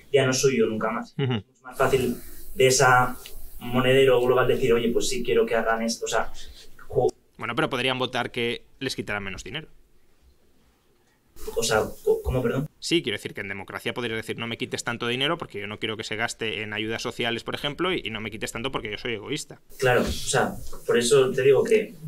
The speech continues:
Speaker 1: que al final un Estado, mm, totalmente minarquista, no sé si
Speaker 2: No, claro, pero, o sea, lo que yo estoy diciendo es que si, si la mayoría de la población es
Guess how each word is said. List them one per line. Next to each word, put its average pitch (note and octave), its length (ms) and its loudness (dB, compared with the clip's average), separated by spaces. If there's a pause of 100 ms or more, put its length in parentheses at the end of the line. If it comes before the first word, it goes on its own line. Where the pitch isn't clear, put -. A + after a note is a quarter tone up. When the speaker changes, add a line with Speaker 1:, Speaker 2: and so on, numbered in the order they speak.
(160)
Speaker 1:
que A#2 120 2
al A2 80 2
final B2 360 0
un B2+ 100 -4
Estado, B2 720 4 (480)
mm, B2 300 -2
totalmente B2 480 2
minarquista, A#2 460 0
no A2+ 60 0
sé - 120 2
si A#2 320 0 (100)
Speaker 2:
No, G3+ 160 0
claro, G#3+ 200 2
pero, D3 240 0 (180)
o B2+ 80 -4
sea, C3+ 120 2
lo B2+ 100 0
que A#2+ 80 0
yo C#3 60 2
estoy G3 160 4
diciendo F3+ 220 0
es C#3 80 -4
que C3+ 80 -6
si, B2+ 300 -4
si B2+ 380 -4
la B2+ 160 2
mayoría B2 260 0
de A#3 60 0
la A3 100 2
población E3+ 500 0
es C3+ 260 -6